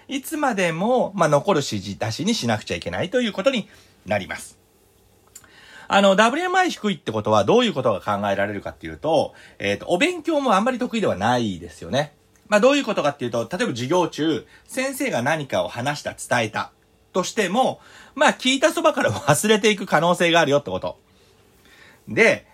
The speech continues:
記憶って、まず短期記憶として残した後、残した後ですね。その後、海馬、海の馬と書いて海馬ってところがあるんですが、海馬というところに入れられて、そしてその後、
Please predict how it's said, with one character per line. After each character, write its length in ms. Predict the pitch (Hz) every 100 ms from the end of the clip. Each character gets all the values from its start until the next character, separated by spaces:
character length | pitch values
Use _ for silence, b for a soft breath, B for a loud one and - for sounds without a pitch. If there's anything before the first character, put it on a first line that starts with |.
| _
記 180 | - 220
憶 240 | 311 302
っ 20 | 285
て、 540 | _ - 277 - - b b
ま 120 | - 269
ず 100 | 151
短 280 | 190 311
期 160 | 330 320
記 180 | - 330
憶 320 | 220 - 113 _
と 100 | - 139
し 120 | -
て 320 | 254 127 - _
残 340 | 110 135 - 196
し 160 | -
た 220 | - 92 123
後、 460 | 131 107 113 - _ _ _ -
残 240 | 123 165
し 60 | 156
た 80 | 107
後 120 | -
で 60 | -
す 60 |
ね。 240 | 214 - _ B B _
そ 160 | -
の 200 | 233 294
後、 400 | 269 - 156 101 B B B
海 220 | - 262
馬、 160 | 285 - - _
海 240 | - 269 233
の 140 | 131
馬 180 | 117 156
と 120 | 135
書 120 | 104
い 60 | 95
て 100 | -
海 220 | - 127
馬 100 | 123
っ 60 | 233
て 100 | 165
と 100 | 120
こ 80 | 104
ろ 60 |
が 80 | 92
あ 40 |
る 60 | 85
ん 40 |
で 80 | 78
す 100 | -
が、 100 | 110
海 260 | - 269 277
馬 140 | 262
と 80 | 220
い 100 | 123
う 80 | 113
と 100 | 104
こ 100 | 107
ろ 80 | 98
に 120 | 82
入 100 | 98
れ 80 | 104
ら 100 | 95
れ 140 | 87
て、 320 | - 110 85 B B -
そ 160 | 311
し 40 | 294
て 100 | 320
そ 140 | 302
の 140 | 302 302
後、 360 | 285 262 -